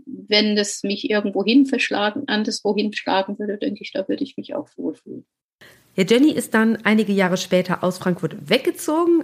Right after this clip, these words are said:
Speaker 2: aber immer im Rhein-Main-Gebiet geblieben, bis heute. Und bis heute hat sie auch eine ganz besondere Verbindung zu dieser Stadt, wie sie dann am Schluss noch verraten hat.
Speaker 1: Dezember achtundsiebzig, da,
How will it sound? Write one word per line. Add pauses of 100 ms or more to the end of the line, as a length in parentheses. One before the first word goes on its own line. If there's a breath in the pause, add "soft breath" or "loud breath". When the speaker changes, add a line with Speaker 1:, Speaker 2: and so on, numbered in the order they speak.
Speaker 2:
aber (100)
immer
im
Rhein-Main-Gebiet
geblieben, (180)
bis
heute. (580 soft breath)
Und
bis
heute
hat
sie
auch
eine
ganz
besondere
Verbindung
zu
dieser
Stadt,
wie
sie
dann
am
Schluss
noch
verraten
hat. (500 loud breath)
Speaker 1:
Dezember
achtundsiebzig,
da,